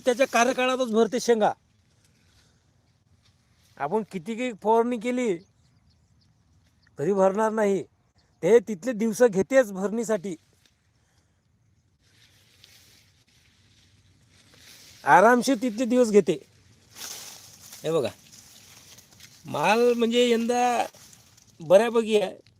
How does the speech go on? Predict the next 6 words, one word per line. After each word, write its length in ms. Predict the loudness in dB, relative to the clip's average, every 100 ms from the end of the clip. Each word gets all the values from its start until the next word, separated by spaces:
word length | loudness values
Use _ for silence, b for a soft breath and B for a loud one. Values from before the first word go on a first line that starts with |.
| _ _ -14
भरणही 400 | -4 0 2 2
चांगली 380 | 2 2 2 2
आहे 120 | -2
मालविकाची. 640 | -6 -4 -4 -2 -2 -2 -10
हे 120 | -8
बघा, 220 | -6 -4